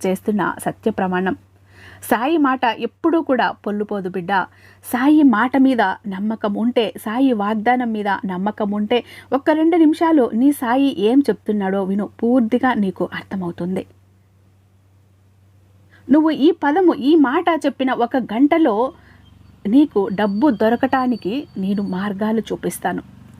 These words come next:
ద్వారాలు తెరుచుకుంటాయి, అదృష్టపు వాకిళ్ళు అన్నవి తెరుచుకుంటాయి. "ఒక్క రెండు నిమిషాలు విను తల్లి" అంటూ బాబాగారు అయితే ఈరోజు,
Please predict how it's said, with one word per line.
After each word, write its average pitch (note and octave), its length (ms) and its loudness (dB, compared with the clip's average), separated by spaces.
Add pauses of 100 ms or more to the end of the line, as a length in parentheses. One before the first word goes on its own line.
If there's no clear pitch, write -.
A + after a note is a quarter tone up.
(800)
ద్వారాలు G#3 460 2
తెరుచుకుంటాయి, F#3+ 640 -2 (760)
అదృష్టపు A#3 560 -2
వాకిళ్ళు A#3 500 2
అన్నవి G3+ 440 -4 (140)
తెరుచుకుంటాయి. F3+ 540 -10 (1800)
"ఒక్క C#4+ 160 -2
రెండు E4 260 4
నిమిషాలు C#4+ 400 4
విను A#3+ 180 0
తల్లి" A#3 300 0
అంటూ C#4 260 0
బాబాగారు B3+ 480 2
అయితే C4 180 2
ఈరోజు, C4+ 500 2